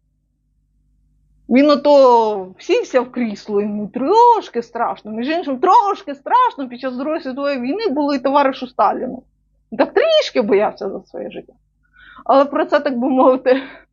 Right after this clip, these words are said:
ви мало де знайдете. І тому те, що Володимир Зеленський трішки боїться за своє життя, загалом то воно трішки нормально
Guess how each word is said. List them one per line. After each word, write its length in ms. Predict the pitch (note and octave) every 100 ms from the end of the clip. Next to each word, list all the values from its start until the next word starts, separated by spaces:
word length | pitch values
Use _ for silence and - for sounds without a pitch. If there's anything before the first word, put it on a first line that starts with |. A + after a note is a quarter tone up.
| _ _ _ C4+ B3
ви 140 | C#4+
мало 400 | C#4 A3+ G#3 G3+
де 220 | F#3+ G3+
знайдете. 680 | F#3+ F#3+ F3+ - F#3+ - - _ _ _ _ _ _ _ _ _ _ _ _ - -
І 60 | G#3+
тому 280 | C4+ D#4
те, 180 | D4+ C#4+
що 160 | C#4+ B3
Володимир 460 | B3+ B3+ C4+ -
Зеленський 440 | A#3 C4 A#3+ - C4+
трішки 460 | C5+ D#5 C#5 -
боїться 420 | C4 C#4 C4 B3 B3+
за 120 | A#3+
своє 280 | B3 C4+ C#4
життя, 220 | E4+ C5+ G#4+
загалом 320 | E4+ F#4+ A#4 G4+
то 100 | F#4
воно 220 | F#4+ F#4+
трішки 840 | F#4+ G4 G4 - F#4+ F4+ F4 E4 C4+ A3+ G#3+ G#3+ B3+
нормально 680 | C#4+ C#4 C4 G#3 F#3 F3